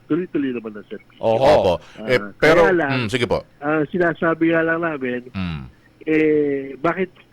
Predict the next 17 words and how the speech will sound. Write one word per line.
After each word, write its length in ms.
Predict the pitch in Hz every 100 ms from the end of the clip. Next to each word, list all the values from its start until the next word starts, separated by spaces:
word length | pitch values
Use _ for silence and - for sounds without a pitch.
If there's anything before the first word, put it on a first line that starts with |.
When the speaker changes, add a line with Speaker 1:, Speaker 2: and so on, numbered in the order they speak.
| _ _ -
Speaker 1:
naging 320 | 160 190 185
collateral 540 | 180 175 165 165 160
damage 420 | 156 156 147 147 -
itong 200 | 160 -
kabinete? 800 | 156 147 135 120 104 123 127 120
Speaker 2:
Mm. 240 | 214 190
Speaker 3:
Mm. 280 | 107 107 92 78 _ _ -
Speaker 1:
Eh, 320 | 139 143 139 120
samantalang 800 | 156 139 135 - 131 135 135 123 127
ang, 140 | 127 127 131
ang 240 | 139 131 123 123
issue 380 | - 127 117 135 127
sa 140 | 120 131
election, 480 | 127 120 - - 123
eh, 140 | 113 - _ _
political 680 | 147 139 123 - 127 127 120 113
mostly. 560 | 120 107 - 117 120